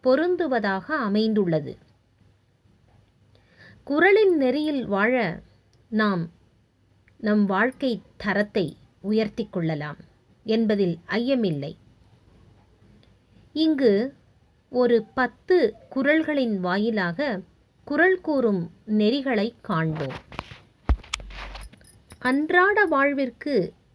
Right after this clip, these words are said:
இன்றியமையாததாக விளங்குவது கடவுளை வாழ்த்துதல்,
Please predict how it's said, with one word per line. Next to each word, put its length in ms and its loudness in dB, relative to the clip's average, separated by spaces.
இன்றியமையாததாக 1160 0
விளங்குவது 920 0
கடவுளை 600 2
வாழ்த்துதல், 720 -2